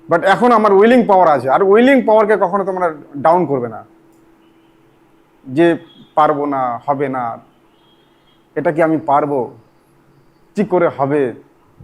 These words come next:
এই নেগেটিভ sense of mind-এ কখনো যেন না আসে, নেগেটিভ ইন্সপিরেশন যেন কখনো তোমাদের মনের মধ্যে আসে, না আসে।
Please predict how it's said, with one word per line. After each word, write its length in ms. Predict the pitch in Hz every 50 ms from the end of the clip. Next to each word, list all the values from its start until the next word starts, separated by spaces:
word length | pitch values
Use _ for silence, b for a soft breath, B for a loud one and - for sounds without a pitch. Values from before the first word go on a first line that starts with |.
| - _ _ _ _ _ _ _ _ _ _ _ _ _ _ _ _
এই 100 | 220 226
নেগেটিভ 520 | 214 180 170 180 202 - 262 262 277 277 - - -
sense 200 | 240 233 226 233
of 120 | 233 208 170 147 147
mind-এ 1080 | 156 165 190 214 226 202 170 - _ _ _ - - - _ _ _ _ _ - 185 - -
কখনো 260 | 180 - - 208 202
যেন 180 | 185 165 165 151
না 180 | 139 131 123
আসে, 260 | 120 117 - - 107 - - _ _ _ _ - - _ _ _ _ _ _ _ _ _ _ _ _ _ _ _ _ _ _ _ _ _ _ _ _ _ _ _ _ _ _ _ _ _ _ -
নেগেটিভ 460 | - 190 - 240 285 254 294 254 208 - - - _ _ _ _ _ _ _ _ _ _ _ _
ইন্সপিরেশন 560 | 170 226 233 - - - 269 269 277 285 277 254
যেন 160 | 247 247 220
কখনো 320 | 226 214 214 208 196 180
তোমাদের 260 | 165 175 170 160 156
মনের 180 | 147 139 135 131
মধ্যে 200 | 127 120 110 113
আসে, 200 | 110 - - 131
না 160 | 123 120 113
আসে। 240 | 107 107 - _ 120